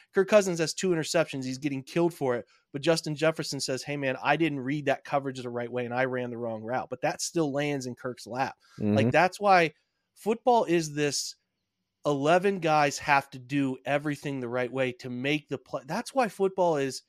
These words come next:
Speaker 1: it's super unique, but it's so hard with what information we do have to judge these things. And, you know, you'll, you'll, you'll see teams make some decisions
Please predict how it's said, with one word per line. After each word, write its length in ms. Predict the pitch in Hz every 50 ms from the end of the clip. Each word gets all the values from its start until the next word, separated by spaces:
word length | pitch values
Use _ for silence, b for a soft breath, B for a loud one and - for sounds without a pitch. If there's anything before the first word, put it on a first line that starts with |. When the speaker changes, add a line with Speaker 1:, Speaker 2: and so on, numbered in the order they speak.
| _ _ _ _ _ _ _ _ _ _ _ _
Speaker 1:
it's 200 | - 165 160 -
super 360 | - - 220 233 233 - 269
unique, 720 | 262 233 220 226 202 180 170 185 202 190 170 147 - - - 165
but 160 | 156 - 156 156
it's 180 | 151 139 -
so 420 | - - - - 190 185 196 202 190
hard 680 | - - - - 175 175 175 160 147 139 135 127 127 - _ _ _ _ _ _ _ _ -
with 180 | 143 143 -
what 220 | 143 139 160 160 175
information 680 | 175 180 165 - 160 156 156 156 160 156 - 151 143
we 120 | 139 135 127
do 260 | 123 120 147 156 147
have 520 | 120 117 135 143 151 139 123 120 113 113 _ _ _ _ _ _ _ _ _ -
to 80 | - 135
judge 420 | 123 131 147 151 165 165 151 139
these 260 | 131 120 110 104 -
things. 540 | - 104 98 92 76 67 - - - - - _ _
And, 480 | - 135 139 139 135 135 131 127 120 - _ _ _ _ _ _ _ _ _ _ -
you 100 | 151 151
know, 140 | 156 151 147
you'll, 280 | 143 151 156 156 160 156
you'll, 360 | 156 156 160 165 175 180 190 -
you'll 160 | 160 160 160
see 240 | 160 - - 214 214
teams 420 | 196 - - - 196 190 180 156
make 240 | 160 165 160 151 -
some 300 | - - - 170 165 165
decisions 800 | 151 143 - - - 175 175 160 156 151 139 135 131 135 - -